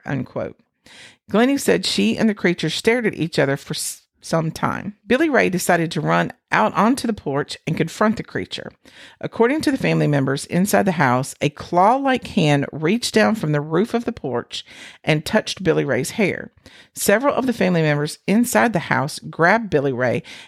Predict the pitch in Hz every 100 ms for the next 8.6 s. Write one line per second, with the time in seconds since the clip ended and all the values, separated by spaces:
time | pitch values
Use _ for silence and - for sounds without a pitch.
0 | - 147 143 - 190 208 170 160 147 -
1 | 156 131 131 - - - - - _ -
2 | - - _ - 170 208 269 - 202 -
3 | 160 175 - 175 190 - 202 - - 160
4 | 151 - - 208 175 143 127 - - -
5 | - 135 143 175 185 202 196 175 180 151
6 | 170 208 214 - 127 123 - 156 - 143
7 | 247 202 180 - 156 156 139 - 190 233
8 | 214 147 135 - 127